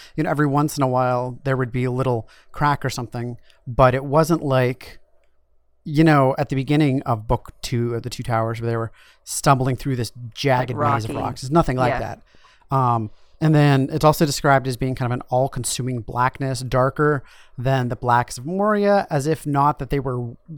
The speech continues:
Speaker 1: passing through an empty space without light, but rather they were passing through, like,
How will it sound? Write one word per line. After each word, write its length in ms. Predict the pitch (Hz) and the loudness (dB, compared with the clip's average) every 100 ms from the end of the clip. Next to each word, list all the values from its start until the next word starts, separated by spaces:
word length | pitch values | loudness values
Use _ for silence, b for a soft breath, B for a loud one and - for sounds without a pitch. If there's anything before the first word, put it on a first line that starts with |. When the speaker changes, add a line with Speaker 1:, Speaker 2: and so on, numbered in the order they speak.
| - - 165 - b b b - | -20 -20 -20 -20 b b b -6
Speaker 1:
passing 380 | 151 147 147 139 | 0 0 0 -6
through 260 | - 143 | -2 0
an 100 | 135 | 0
empty 260 | 147 131 123 | -4 -6 -6
space 340 | - 143 135 | -2 -2 -2
without 260 | 127 123 - | -4 -4 2
light, 300 | 175 165 - B B - | 6 6 4 B B -6
but 60 | |
rather 380 | 143 135 139 139 | 2 4 4 2
they 100 | 131 | 2
were 140 | 123 | 0
passing 440 | - 135 131 131 127 | 0 0 0 -2 -8
through, 320 | - 123 123 | -6 -6 -4
like, 360 | 120 117 - | -6 -8 -10